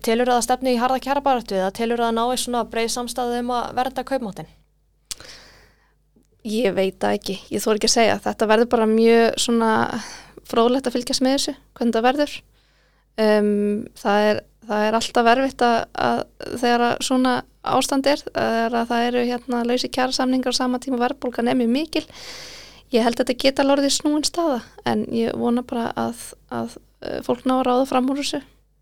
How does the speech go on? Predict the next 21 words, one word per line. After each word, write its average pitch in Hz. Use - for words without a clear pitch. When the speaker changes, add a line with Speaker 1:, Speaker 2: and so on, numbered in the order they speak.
Speaker 1:
Einmitt. 208
En, 214
hérna, 220
áður 240
en 240
við 233
hættum 240
að 226
tala 226
um 226
stýrivexti 233
og 226
verðbólgu, 208
er 196
svona 226
eitthvað 233
að 240
lokum 269
sem 285
að 269
þú 262